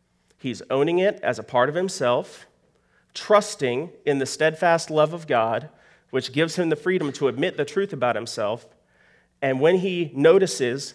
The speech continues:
his guilt, he can start to feel curious about it and not just condemned.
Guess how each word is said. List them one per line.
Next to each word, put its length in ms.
his 220
guilt, 480
he 140
can 140
start 260
to 80
feel 240
curious 540
about 280
it 140
and 180
not 180
just 240
condemned. 560